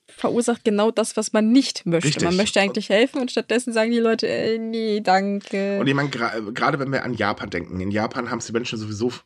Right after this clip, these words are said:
Speaker 2: schon rein, ähm, oder ist es ja normal, sich eigentlich eher keine Hilfe zu suchen oder sehr spät Hilfe zu suchen. Ähm, dass man das natürlich damit ein bisschen umgehen möchte, ist klar.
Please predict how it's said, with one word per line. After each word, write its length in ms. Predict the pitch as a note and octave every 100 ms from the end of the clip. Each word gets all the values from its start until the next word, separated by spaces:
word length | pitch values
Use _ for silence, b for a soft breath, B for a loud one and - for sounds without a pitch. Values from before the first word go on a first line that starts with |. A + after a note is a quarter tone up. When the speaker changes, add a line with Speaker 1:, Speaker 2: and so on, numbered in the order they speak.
| _
Speaker 2:
schon 600 | - A#2+ G#2+ G#2+ G2+ F2+
rein, 360 | - G2+ A2+ A#2 - F2
ähm, 440 | G#2 G#2 G2+ - G1+ G1+ _ _ _ _ - -
oder 100 | F#2
ist 160 | F#2 -
es 100 | -
ja 60 |
normal, 480 | G2 F#2 G2+ A2 G2
sich 240 | - F#2+
eigentlich 220 | F#2+ F#2 -
eher 440 | F#2+ G2 F2+ F2+ _ _
keine 260 | - F2+ F2+
Hilfe 300 | F#2 G2 -
zu 140 | -
suchen 380 | C3 C3+ F3+ G3+
oder 160 | A2 G2+
sehr 160 | E2+ E2
spät 280 | - D3+
Hilfe 260 | - E2+ F2
zu 140 | E2+
suchen. 360 | F2+ F#2 F2 D#3+ B B B B B B B -
Ähm, 420 | A2+ A#2+ B2+ B2+
dass 160 | B2+ A#2+
man 80 | C3+
das 120 | C3+
natürlich 320 | C#3 C3 B2+
damit 220 | B2 C3+
ein 40 | A#2+
bisschen 200 | B2 G#2
umgehen 320 | A#2 A2 C3
möchte, 240 | B2+ -
ist 180 | F#2+ -
klar. 460 | - B2+ C3 F#2